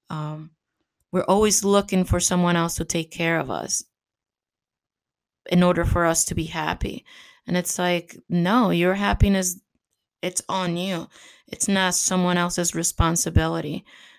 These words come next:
Um, and as we grow, we learn that, but, um, it, it takes time to step out of that childish mindset.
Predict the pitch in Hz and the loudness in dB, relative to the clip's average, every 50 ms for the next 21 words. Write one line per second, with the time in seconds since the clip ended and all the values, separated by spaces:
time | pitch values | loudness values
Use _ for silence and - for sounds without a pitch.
0 | _ _ _ - - 160 160 160 156 156 160 156 - _ _ _ _ _ _ _ | _ _ _ -12 -10 -8 -8 -8 -8 -8 -10 -14 -16 _ _ _ _ _ _ _
1 | _ _ _ _ _ _ _ _ _ _ - - 170 165 165 165 160 165 170 _ | _ _ _ _ _ _ _ _ _ _ -12 -10 -8 -8 -8 -8 -8 -10 -12 _
2 | - _ _ _ _ _ - _ - 175 - - - 185 208 196 180 175 180 190 | -20 _ _ _ _ _ -20 _ -6 -4 0 0 0 2 0 -2 0 2 4 6
3 | 190 202 202 190 175 165 180 175 170 160 165 165 170 175 180 190 185 175 165 165 | 6 6 6 4 4 2 2 2 2 2 2 2 4 4 4 4 2 2 2 2
4 | 165 160 160 - - 165 160 160 - - - - 165 165 165 160 165 160 - _ | 0 -2 -2 -4 -2 -2 -2 -2 -4 -8 -8 -4 -4 -2 -2 -2 -4 -6 -8 _
5 | - - - - _ _ _ - - 180 - _ _ _ _ - - 185 190 - | -20 -20 -20 -20 _ _ _ -10 -10 -10 -10 _ _ _ _ -6 -6 -4 -2 0
6 | 214 208 202 - - - - 190 185 196 220 214 180 180 175 - - 185 180 175 | -2 -2 0 0 -2 -2 0 0 2 2 2 2 2 0 0 -2 -4 -4 -4 -4
7 | 170 - - 196 - - 185 175 175 - - - - 175 175 175 175 180 175 170 | -4 -2 -2 -4 -2 -2 -4 -4 -4 -6 -12 -6 -2 0 0 0 0 0 -4 -4
8 | 175 175 160 - - - - - 180 175 175 175 170 160 170 165 160 - - - | -2 -2 -2 -2 -2 -4 -2 0 0 2 2 2 2 2 0 0 0 -2 -6 -12
9 | - - - _ _ _ _ _ - 175 170 165 165 170 180 170 - - 156 - | -14 -16 -18 _ _ _ _ _ -2 0 2 2 2 2 2 0 -2 -4 -6 -8
10 | - - - | -10 -16 -20